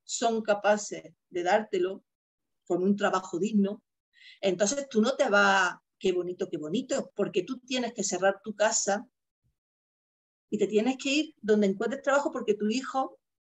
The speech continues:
eh, claro, para mí, y no, para su padre y para mí, nuestro hijo es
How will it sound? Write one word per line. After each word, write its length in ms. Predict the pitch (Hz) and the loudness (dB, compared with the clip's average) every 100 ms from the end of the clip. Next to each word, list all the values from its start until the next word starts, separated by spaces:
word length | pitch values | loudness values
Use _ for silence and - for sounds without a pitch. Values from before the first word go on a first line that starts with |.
| _ - | _ -4
eh, 580 | 190 185 180 175 170 165 - - - | 0 2 2 0 -2 -8 -18 -18 -2
claro, 380 | 190 214 226 - | 0 2 0 -2
para 220 | 185 175 | 0 0
mí, 280 | 180 196 170 - | 2 0 0 -8
y 140 | - 175 | -10 -6
no, 400 | 185 220 220 - | -2 -2 -2 -4
para 320 | 180 165 156 - 180 | 0 0 0 -8 -14
su 240 | - 196 | -4 -2
padre 360 | 190 165 - 202 | 4 4 2 -2
y 20 | |
para 280 | 196 175 165 | -2 0 0
mí, 280 | 175 247 - _ _ | -2 -4 -6 _ _
nuestro 300 | 208 202 175 | -2 -2 0
hijo 300 | 180 202 233 | 0 0 2
es 200 | 226 269 | 4 4